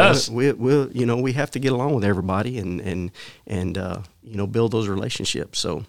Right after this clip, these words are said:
Speaker 2: there's
Speaker 1: that's
Speaker 2: the
Speaker 1: professionalism.
Speaker 2: Yeah.
Speaker 1: And you know what? Every one of your officers, it starts from the top down. Uh, I,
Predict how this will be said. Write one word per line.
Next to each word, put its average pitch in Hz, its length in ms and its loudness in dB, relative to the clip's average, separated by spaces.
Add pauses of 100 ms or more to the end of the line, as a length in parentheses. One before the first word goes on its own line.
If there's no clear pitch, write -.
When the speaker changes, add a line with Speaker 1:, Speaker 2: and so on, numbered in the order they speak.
(100)
Speaker 2:
there's 113 220 0
Speaker 1:
that's 139 180 4
Speaker 2:
the 113 60 0
Speaker 1:
professionalism. 82 880 0
Speaker 2:
Yeah. 139 60 -4 (340)
Speaker 1:
And 92 160 2
you 101 80 8
know 101 140 6
what? 98 240 2
Every 117 320 4
one 104 320 2
of 87 140 -2
your 87 300 -2
officers, 92 760 -2 (180)
it 78 120 -6
starts 87 320 -2
from 87 160 -4
the 78 60 -4
top 80 340 -4
down. 73 360 -4 (400)
Uh, 71 380 -6
I, 80 200 -8